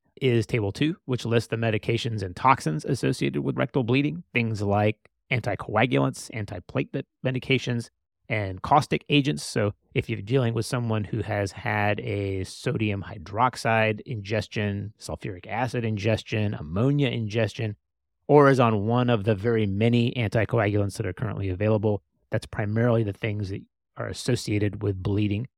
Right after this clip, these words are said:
And then Table three, some rectal bleeding mimics. If you had a recent ingestion of red fruit, bismuth, iron,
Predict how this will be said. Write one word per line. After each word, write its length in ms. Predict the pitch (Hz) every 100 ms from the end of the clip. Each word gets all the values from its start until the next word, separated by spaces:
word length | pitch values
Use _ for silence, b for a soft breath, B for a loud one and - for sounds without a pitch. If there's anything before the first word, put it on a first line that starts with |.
| _ _ _
And 260 | 131 120 123
then 320 | 131 131 131
Table 340 | - 156 143 139
three, 340 | 143 151 165 -
some 500 | - - 139 131 127 -
rectal 340 | 139 139 135
bleeding 340 | 127 135 120
mimics. 480 | 117 170 - - - - _ _
If 220 | 139 120
you 220 | 120 120
had 280 | 107 101 113
a 40 | 110
recent 340 | 123 123 123
ingestion 540 | 127 107 120 113 120 110
of 160 | 95
red 160 | 107 104
fruit, 380 | - 170 - - _ _ -
bismuth, 440 | 131 156 165 160 -
iron, 420 | 110 131 156 156